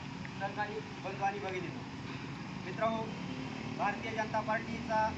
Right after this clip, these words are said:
एक संकल्प आहे की प्रत्येक नेत्याचा वाढदिवस हा उधळपट्टी न करता काहीतरी राष्ट्राला,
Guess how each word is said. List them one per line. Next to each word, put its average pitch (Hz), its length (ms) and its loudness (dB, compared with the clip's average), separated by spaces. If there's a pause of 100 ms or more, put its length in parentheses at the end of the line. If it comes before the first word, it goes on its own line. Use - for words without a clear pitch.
(140)
एक 202 200 -2
संकल्प 214 340 0
आहे 160 100 0 (960)
की - 60 -2
प्रत्येक 226 380 -2
नेत्याचा 233 420 4
वाढदिवस 220 480 6 (320)
हा 190 240 8 (500)
उधळपट्टी 247 560 0
न 247 40 2
करता 233 380 2 (2250)
काहीतरी 247 380 6
राष्ट्राला, 233 480 6